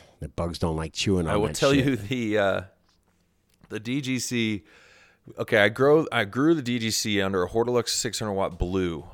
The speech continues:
Speaker 2: the first time, which is technically like how, I, I'll call it full spectrum lighting, I guess. It's not a, it's not a,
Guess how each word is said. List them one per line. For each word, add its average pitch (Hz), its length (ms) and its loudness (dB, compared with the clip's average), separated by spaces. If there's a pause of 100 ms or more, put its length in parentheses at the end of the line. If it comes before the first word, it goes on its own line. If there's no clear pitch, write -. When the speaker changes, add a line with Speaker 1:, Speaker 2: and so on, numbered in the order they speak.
(160)
Speaker 2:
the 87 80 -12
first 87 360 -4
time, 76 240 -6
which 78 160 -10
is 80 100 -10
technically 92 720 -4 (220)
like 80 160 -16
how, 92 280 -2
I, 110 140 -12 (300)
I'll 127 180 -2
call 117 180 2
it 64 80 -8
full 98 160 -4
spectrum 90 460 -8
lighting, 101 260 -4
I 107 80 -6
guess. 107 360 -6 (640)
It's - 120 -16
not 139 200 2
a, 117 120 4
it's - 180 -2
not 123 320 -2
a, 87 340 -2